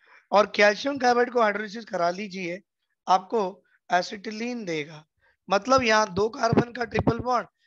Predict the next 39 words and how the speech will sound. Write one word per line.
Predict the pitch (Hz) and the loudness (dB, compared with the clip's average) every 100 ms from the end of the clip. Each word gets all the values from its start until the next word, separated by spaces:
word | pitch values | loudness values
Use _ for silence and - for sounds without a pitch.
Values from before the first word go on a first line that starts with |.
| _ - | _ -8
या | 190 - | -8 -8
तीन | 226 233 | -10 -4
कार्बन | 208 185 185 185 | -2 -2 -2 -8
का | 185 | -10
triple | 170 165 156 | -10 -12 -10
bond, | 156 151 - _ _ _ _ | -10 -12 -14 _ _ _ _
सीएच | - 214 226 240 - | -12 -4 -2 -2 -4
triple | - 196 190 190 | -14 -6 -4 -2
bond | 190 175 | -4 -4
सीएच, | 160 - 165 185 202 - _ _ _ _ | -8 -14 -6 -6 -6 -10 _ _ _ _
भाई | 185 214 | 0 2
यहाँ | 220 | 0
सीएच | 214 - 190 196 196 - | -2 -8 -6 -4 -4 -8
थ्री | 226 226 | -10 -8
सी | - 214 214 240 | -10 -12 -12 -14
triple | 202 170 175 170 | -16 -10 -8 -6
bond | 196 185 165 - _ _ - | -2 -2 -4 -10 _ _ -6
सीएच। | - 185 151 - - _ _ _ 190 | -2 -2 -4 -10 -20 _ _ _ -4
ये | |
propane | 190 190 190 226 247 294 _ _ - | -2 -2 2 4 4 0 _ _ -8
magnesium | 170 170 208 226 226 | -6 -4 -4 -2 2
carbide | 214 208 214 | 2 2 0
की | - | 0
hydrolysis | 214 202 208 208 202 196 | 0 0 -4 -10 -12 -6
से | |
आ | 202 | -4
रहा | 202 | -2
है, | 202 - _ _ _ _ | -6 -10 _ _ _ _
ये | 214 | -2
बेटा | 226 233 208 | 2 2 2
acetylene | - 226 240 254 269 _ - | 0 -8 -6 -6 -8 _ -4
calcium | 165 156 240 | -4 -4 -8
carbide | 208 208 226 214 | 0 2 2 2
की | 208 | 0
hydrolysis | 202 208 190 196 | 0 -4 -8 -4
से | |
आ | 202 | 0
रहा | 196 | 0
है, | 196 | -2